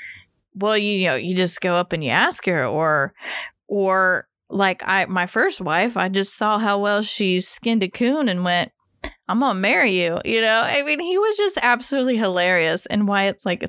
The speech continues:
"That's not gonna work." <laughs> So anyways, a f-,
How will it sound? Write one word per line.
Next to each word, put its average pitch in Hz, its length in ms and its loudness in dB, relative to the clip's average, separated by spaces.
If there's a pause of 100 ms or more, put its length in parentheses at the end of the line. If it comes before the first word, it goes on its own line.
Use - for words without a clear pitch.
"That's - 380 0
not - 220 0
gonna - 160 0
work." - 420 -2
<laughs> 381 60 2 (1200)
So 247 640 0 (640)
anyways, 196 580 2 (100)
a - 20 4
f-, 247 160 2